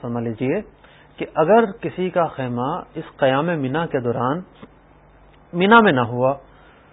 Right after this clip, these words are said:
اور مینا سے باہر اس کا خیمہ ہوا، تو اس نے ایک عظیم سنت کا ترک کیا۔ بلا وجہ، بلا عذر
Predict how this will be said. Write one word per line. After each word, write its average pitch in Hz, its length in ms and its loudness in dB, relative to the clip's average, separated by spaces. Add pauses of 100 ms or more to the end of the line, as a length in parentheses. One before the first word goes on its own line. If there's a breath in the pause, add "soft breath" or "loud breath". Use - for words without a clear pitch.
(120)
اور 208 360 10 (120)
مینا 165 340 2
سے 185 60 0
باہر 175 280 6
اس 202 140 -4
کا 185 80 4
خیمہ 143 300 -2
ہوا، 143 380 2 (1700 soft breath)
تو 170 100 -4
اس - 160 -8
نے 214 160 4
ایک 214 220 0
عظیم 196 320 4 (100)
سنت 175 340 -4
کا 165 120 2
ترک 151 400 0
کیا۔ 117 320 -2 (720 soft breath)
بلا 175 520 8
وجہ، 147 520 4 (100)
بلا 143 320 6
عذر 160 580 4